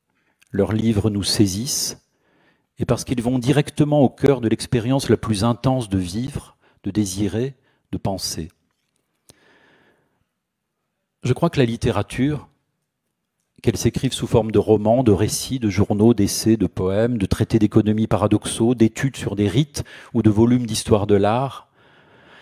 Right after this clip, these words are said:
qu'elle traverse les abîmes du Marquis de Sade ou la grotte de Lascaux, la peinture de Francis Bacon ou les masques des Dogons, je crois qu'elle nous ouvre à ce qu'il y a de plus incandescent,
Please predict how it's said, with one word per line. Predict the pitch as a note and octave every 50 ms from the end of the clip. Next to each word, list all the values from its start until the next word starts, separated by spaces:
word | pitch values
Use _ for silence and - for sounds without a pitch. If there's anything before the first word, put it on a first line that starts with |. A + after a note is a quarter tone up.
| - - _ _
qu'elle | - A2+ A2 -
traverse | - - - C3+ B2 D3+ C#3+ - - - -
les | G#2+ G2 F2 G2
abîmes | A2+ A2 G#2+ A#2 B2+ C#3 B2+
du | G#2+ G#2
Marquis | G2 G2 G2 - - - A2
de | -
Sade | - - - - A#2+ B2 B2 G2 F#2+ - - _ _ _ _ _ _ -
ou | A2 G#2
la | G2+
grotte | G2 G2 - A2+ A#2+ G#2
de | G#2
Lascaux, | F#2+ F#2 F2 - - - - - C3+ C#3 C#3 - _ _ _ _ _ _ _ _
la | - -
peinture | - - A2+ G#2+ - - C3+ A#2
de | A2 G#2+
Francis | - - A2 - - A2 G2+ G2
Bacon | A2 G#2+ - - B2+ A#2+ A#2+ A2
ou | G#2+
les | G2+ G2+
masques | G2+ G#2+ - - - - -
des | G2+ G2
Dogons, | F#2 F2+ G#2+ G#2+ G#2 G2 A2+ B2 D3 D#3 _ _ _ _ _ _ _ _ _ _ _ _ _ _ _ _ _ _ _ _
je | -
crois | - A2+ D3+
qu'elle | - - C3+ B2+
nous | B2 B2 B2 A2+ B2
ouvre | D#3+ E3+ D3+ A#2
à | A#2+
ce | A2+ -
qu'il | - D#3+ A2+ G#2+
y | A#2
a | A#2
de | A2+ G#2
plus | G2 - - C3 B2+ G#2
incandescent, | A#2+ A#2+ - - C3+ C3 B2 A#2 A2 - - - - G2+ G2 G#2+